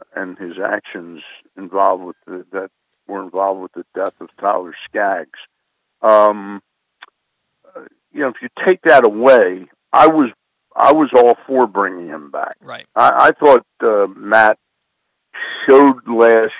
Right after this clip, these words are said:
Speaker 1: year enough, and this is just his pitching, not his character.
Speaker 2: Right.
Speaker 1: I sh-, I thought he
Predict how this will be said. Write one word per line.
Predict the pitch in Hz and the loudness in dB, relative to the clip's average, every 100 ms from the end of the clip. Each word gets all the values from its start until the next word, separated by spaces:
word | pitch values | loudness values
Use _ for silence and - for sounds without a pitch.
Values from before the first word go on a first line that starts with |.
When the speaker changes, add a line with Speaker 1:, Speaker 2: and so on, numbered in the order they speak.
| - | -14
Speaker 1:
year | 113 113 104 - 107 | -2 0 0 -2 -8
enough, | 98 101 110 104 - _ _ | -8 2 2 2 -4 _ _
and | 107 110 | -10 -6
this | 120 120 | -8 -10
is | 107 - | -18 -4
just | 131 139 - | 0 0 0
his | 139 123 - | -12 -12 -2
pitching, | 131 - 90 90 | -2 -2 -14 -8
not | 101 95 | -8 -8
his | - - | -12 -2
character. | 120 98 78 _ 69 - _ | 0 0 -4 _ -16 -16 _
Speaker 2:
Right. | 131 110 _ - | -14 -14 _ -2
Speaker 1:
I | 113 | -2
sh-, | - - - | -2 -14 -4
I | 117 123 | -2 -2
thought | 160 147 | 2 0
he | 127 | 0